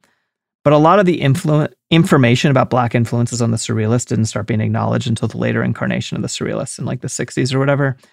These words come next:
And we'll, we'll get to that at some point. But what we're gonna get to first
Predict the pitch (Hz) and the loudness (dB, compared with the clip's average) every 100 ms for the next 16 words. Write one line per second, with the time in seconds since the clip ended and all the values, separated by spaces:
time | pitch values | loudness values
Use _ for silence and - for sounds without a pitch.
0 | _ _ _ _ - 117 - 123 107 110 | _ _ _ _ -6 -4 -2 -4 -4 -8
1 | - - - - 123 - - _ _ _ | -8 -10 -10 -12 -10 -12 -14 _ _ _
2 | _ _ _ _ _ _ _ - 147 147 | _ _ _ _ _ _ _ -2 2 2
3 | 147 170 180 - 123 135 117 - - | 4 2 2 -2 -2 -4 -4 -8 -14